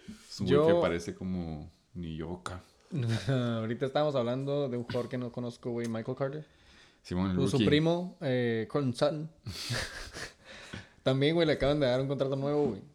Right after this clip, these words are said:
Speaker 1: Justo después de Tim Patrick, güey.
Speaker 2: ¿Neta?
Speaker 1: Ah, güey, hablando de jiribillas, güey.
Speaker 2: <laughs>
Speaker 1: Sí, güey, en, en resumen, los pinches Broncos gastaron un huevo en las, en extender a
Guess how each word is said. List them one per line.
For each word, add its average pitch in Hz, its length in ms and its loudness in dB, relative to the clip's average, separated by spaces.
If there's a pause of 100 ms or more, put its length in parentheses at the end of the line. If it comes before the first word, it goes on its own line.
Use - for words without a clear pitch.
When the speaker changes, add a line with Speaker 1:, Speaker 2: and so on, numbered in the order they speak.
Speaker 1:
Justo 123 360 -6 (400)
después 104 300 -6
de 98 60 -6
Tim 98 180 -10
Patrick, 95 420 -10
güey. - 120 -20 (640)
Speaker 2:
¿Neta? 175 420 0
Speaker 1:
Ah, 170 680 6
güey, 113 300 10
hablando 101 280 4
de 135 80 2
jiribillas, 107 720 6
güey. 92 380 0
Speaker 2:
<laughs> - 60 0 (1900)
Speaker 1:
Sí, 180 260 6
güey, 117 280 6
en, 107 420 4
en 117 360 6
resumen, 156 680 6
los 110 140 6
pinches 131 360 4
Broncos 143 640 4 (420)
gastaron 104 460 6
un 110 140 4
huevo 107 280 8
en 92 220 2
las, 82 240 -2
en 92 220 0
extender 85 520 2
a 95 440 2